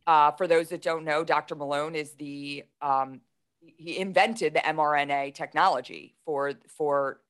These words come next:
a, a couple of the vaccines, the Moderna and Pfizer vaccine that are used today. And it was a fascinating conversation with, again, a renowned,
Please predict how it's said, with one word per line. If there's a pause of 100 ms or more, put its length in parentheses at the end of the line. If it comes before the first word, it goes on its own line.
a,
a
couple
of
the
vaccines,
the
Moderna
and
Pfizer
vaccine
that
are
used
today. (580)
And
it
was (120)
a
fascinating
conversation
with,
again,
a (600)
renowned,